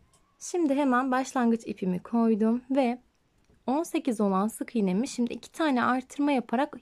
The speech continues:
yirmi, e, yirmiye çıkaracağım.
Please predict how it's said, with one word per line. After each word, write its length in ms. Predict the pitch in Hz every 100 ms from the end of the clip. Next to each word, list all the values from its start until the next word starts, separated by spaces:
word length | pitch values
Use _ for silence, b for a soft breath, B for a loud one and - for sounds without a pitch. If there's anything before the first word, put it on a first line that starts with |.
| 247
yirmi, 400 | 233 233 233 226 - - b b b b _ _
e, 80 | 202
yirmiye 840 | 202 202 196 208 233 240 247 262
çıkaracağım. 680 | 247 - 185 175 165 226 302